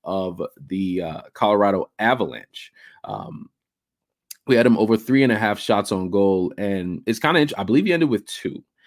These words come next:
um, but he did not get four shots on goal for us, which is exactly what we needed. But hey,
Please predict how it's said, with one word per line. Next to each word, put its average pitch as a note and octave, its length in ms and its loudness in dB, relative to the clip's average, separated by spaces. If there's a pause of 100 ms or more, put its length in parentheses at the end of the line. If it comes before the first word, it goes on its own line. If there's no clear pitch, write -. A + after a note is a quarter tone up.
(200)
um, C#2 320 -8
but G2 140 -4
he A#2+ 80 4
did A#2 160 4
not A#2 360 2
get G2 300 -2 (240)
four G2 520 0
shots F#2 300 -4
on F2 140 -8
goal F2+ 180 -4
for A#2+ 220 2
us, A2+ 140 -2
which F#2+ 100 -6
is F2+ 80 -12
exactly F2+ 400 -6
what F2 120 -4
we F2+ 100 -6
needed. A2+ 320 2
But G2 220 -2 (460)
hey, - 140 -4